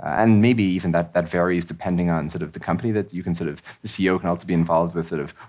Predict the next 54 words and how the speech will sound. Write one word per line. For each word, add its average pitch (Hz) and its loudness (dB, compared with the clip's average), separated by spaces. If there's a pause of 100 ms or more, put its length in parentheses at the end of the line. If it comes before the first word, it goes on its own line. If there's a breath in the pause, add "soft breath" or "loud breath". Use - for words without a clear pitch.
one 98 4
specific - -6
function, - -12
right? 87 -2
And 85 -2
that 82 -4
maybe 82 0
at 73 -2
some 92 -2
companies, 82 -6
the - -18
C 85 -2
E 82 2
O, 82 0
the - -14
C 87 -2
E 85 2
O 78 0
is 85 -6
also 87 -8
the 73 -12
head - -10
of - -12
sales. - -12 (340 loud breath)
And 120 6
I 123 8
think 180 6
that's 208 2
probably 120 0
sort 110 0
of 90 0
a 92 2
little 107 2
bit 147 -2 (120)
kind 127 0
of 123 -4
simplistic 135 -2
and 131 0
kind 127 -4
of 113 -2
reductionist 113 0
and 120 -2
so 123 -2
forth. 123 -6 (320 soft breath)
Um, 95 2
although 95 4
may-, 90 2
maybe 101 2
I'm 90 2
just - -4
trying 90 -2
to 80 -8
make 92 -4
myself 90 -4